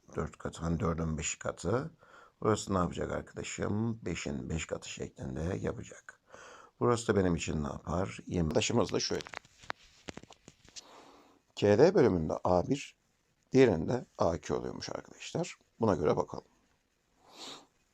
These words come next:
Burada mesela ne diyelim?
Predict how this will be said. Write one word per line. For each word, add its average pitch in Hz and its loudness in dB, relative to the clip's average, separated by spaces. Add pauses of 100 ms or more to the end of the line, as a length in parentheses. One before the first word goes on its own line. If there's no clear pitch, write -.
(180)
Burada 127 4 (460)
mesela - -2 (520)
ne - 2
diyelim? - -6